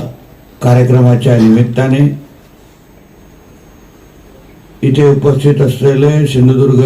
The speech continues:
जिल्ह्याचे जिल्हाधिकारी सन्माननीय अनिल पाटीलजी, मराठी पत्रकार परिषदेचे मुख्य विश्वस्त सन्मान्य एस एम देशमुखजी,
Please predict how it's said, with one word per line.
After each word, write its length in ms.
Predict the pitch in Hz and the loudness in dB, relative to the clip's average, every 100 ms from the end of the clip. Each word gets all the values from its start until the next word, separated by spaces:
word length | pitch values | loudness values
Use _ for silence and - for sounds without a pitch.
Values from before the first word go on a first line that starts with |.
| 117 | 0
जिल्ह्याचे 720 | 117 117 120 117 123 123 120 | 0 2 0 0 0 0 0
जिल्हाधिकारी 1000 | 110 110 107 110 104 110 117 120 117 113 - - | -2 -2 0 0 0 -2 -2 0 0 -2 -6 -6
सन्माननीय 460 | 110 113 110 110 113 | -2 0 0 0 0
अनिल 280 | 113 113 | 0 0
पाटीलजी, 640 | 107 107 - 113 117 131 135 - - - - - - - - _ _ _ - - - - | -2 -6 -6 -4 -2 -2 -4 -8 -20 -20 -20 -20 -20 -20 -20 _ _ _ -20 -20 -20 -6
मराठी 380 | - 135 139 147 | -2 0 0 0
पत्रकार 600 | 143 143 143 143 139 139 | 0 -2 -2 -2 -2 -4
परिषदेचे 1080 | 135 127 123 127 127 127 117 127 131 127 113 | -2 0 0 2 2 2 -2 -2 0 0 0
मुख्य 380 | 110 110 - 117 | 0 -2 -4 -4
विश्वस्त 500 | 107 104 - 107 101 117 - - - - | -2 -4 -6 -8 -6 -8 -8 -14 -12 -4
सन्मान्य 580 | 113 120 120 120 120 113 113 - - - - - | 0 2 2 2 2 -2 -4 -10 -20 -20 -18 -6
एस 220 | 110 123 | -4 0
एम 220 | 117 113 | 0 2
देशमुखजी, 680 | 110 107 - 147 123 147 | 2 0 0 0 0 -2